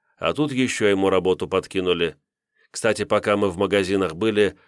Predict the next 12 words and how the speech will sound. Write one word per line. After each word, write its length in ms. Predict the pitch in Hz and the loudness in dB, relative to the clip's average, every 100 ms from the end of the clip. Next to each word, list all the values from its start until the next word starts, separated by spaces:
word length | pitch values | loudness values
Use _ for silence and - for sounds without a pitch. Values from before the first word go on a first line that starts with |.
| - | -6
он 220 | 104 110 | 0 0
сходил 400 | - 110 107 104 | 0 0 0 0
к 40 | |
банкомату 720 | 85 92 87 92 117 - 78 - _ _ _ | 0 -4 -2 -2 -2 -2 -6 -6 _ _ _
и, 120 | 104 | -4
видимо, 360 | 117 127 117 110 | -2 0 2 2
деньги 280 | 107 101 95 | 2 0 0
на 160 | 101 | 0
карту 340 | - 82 73 78 | -2 -4 -2 -6
убрал. 400 | 76 71 67 - _ _ _ _ - | -4 -4 -6 -10 _ _ _ _ -2
Тоже 300 | 101 113 110 | 2 2 2
правильно, 600 | 113 110 107 104 98 | 2 2 2 0 -2